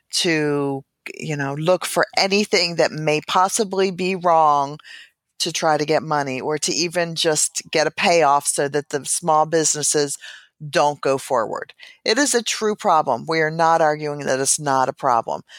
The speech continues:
It is a state by state problem because it's not in the federal mandate of the A D A. It is through state regulations. Um,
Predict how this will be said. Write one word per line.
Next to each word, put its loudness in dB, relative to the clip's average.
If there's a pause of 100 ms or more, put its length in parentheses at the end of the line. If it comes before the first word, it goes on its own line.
(220)
It 0
is 0
a 2
state 2
by 2
state 0
problem -2
because 0
it's 0
not 2
in -2
the -2
federal 0
mandate -4
of -2
the 0
A 2
D -2
A. 0 (340)
It 2
is 0
through -6
state 0
regulations. -2 (560)
Um, 0